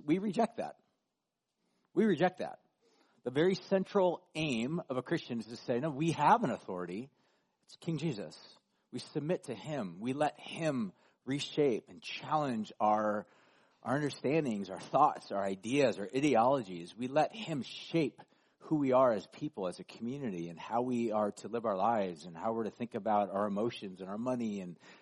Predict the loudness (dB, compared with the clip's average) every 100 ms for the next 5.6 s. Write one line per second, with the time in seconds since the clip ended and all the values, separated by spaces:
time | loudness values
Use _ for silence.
0 | -12 -4 -4 0 2 6 4 2 -2 -2
1 | 0 0 0 0 -2 0 0 2 0 -2
2 | -4 -6 -8 -8 -10 -12 -12 -8 -8 -6
3 | -4 0 0 -2 -10 -20 _ -20 -8 -4
4 | 0 0 -4 -6 -4 -4 -4 -12 -16 -12
5 | -12 -10 -12 -10 -14